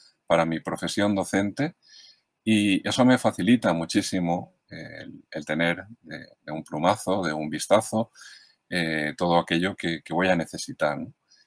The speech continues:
Y eso, eh, como decía, lo voy variando, lo voy mejorando, lo voy actualizando, porque, eh, las diferentes herramientas o las diferentes páginas web que,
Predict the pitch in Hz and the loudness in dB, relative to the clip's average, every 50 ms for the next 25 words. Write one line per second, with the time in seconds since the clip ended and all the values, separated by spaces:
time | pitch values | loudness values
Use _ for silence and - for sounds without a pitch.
0 | _ _ _ - 98 104 107 113 - - 143 147 - - _ _ _ _ - 98 | _ _ _ 0 2 4 4 4 6 8 8 8 8 4 _ _ _ _ -4 -2
1 | 98 98 - 104 104 98 98 92 - - 110 123 - - - - 90 92 90 87 | -2 0 0 2 2 4 4 2 4 6 6 8 6 6 4 0 0 2 2 4
2 | 92 104 113 113 117 107 85 92 101 113 117 113 104 101 107 117 113 95 87 87 | 4 4 4 4 4 2 2 4 4 4 4 4 2 2 0 0 2 2 2 2
3 | 90 92 92 92 92 90 - - 80 101 104 110 110 101 101 107 107 - _ _ | 2 2 0 0 -2 0 0 0 2 4 4 2 2 0 -2 -4 -6 -8 _ _
4 | _ - - - - 98 87 92 101 113 113 113 - - 95 90 87 - - 117 | _ -20 -16 -8 -4 -2 0 0 2 0 0 0 0 0 0 0 0 4 6 6
5 | 123 117 104 101 110 120 165 - _ _ _ _ _ _ _ _ _ 104 95 98 | 6 6 6 2 0 -2 -4 -8 _ _ _ _ _ _ _ _ _ -4 -2 -2
6 | 90 - 98 104 107 107 117 - - - - - - - _ _ _ _ _ _ | -2 -2 0 0 2 2 0 -2 -4 -8 -14 -16 -18 -20 _ _ _ _ _ _
7 | - 80 - - - - 92 87 87 85 92 - 90 82 90 95 113 127 127 113 | -12 -12 -12 -12 -6 -4 -2 -2 -2 -2 -2 -2 -2 0 2 4 6 6 6 4
8 | 127 123 120 98 95 98 90 85 - 90 90 87 87 92 - - 92 92 - 98 | 2 0 0 0 -2 -2 -2 -2 0 0 0 0 -2 -4 -2 0 0 0 2 2
9 | 92 87 82 85 95 104 90 - - - 80 80 78 78 76 76 - | 0 0 0 0 0 -2 -2 -4 -6 -8 -6 -6 -6 -6 -8 -10 -10